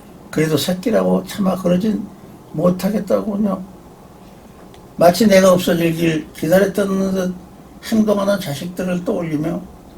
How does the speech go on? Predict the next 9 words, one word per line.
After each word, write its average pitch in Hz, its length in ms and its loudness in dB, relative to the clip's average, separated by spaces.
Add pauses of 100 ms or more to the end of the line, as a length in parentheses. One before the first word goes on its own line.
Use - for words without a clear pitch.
(220)
먼저 156 380 2
간 139 160 2
남편이 175 460 -2
잠든 190 380 -2
무덤가에서 175 720 -2 (460)
모진 208 540 4
바람 196 460 2 (500)
목에 208 380 4
두르고 170 440 -2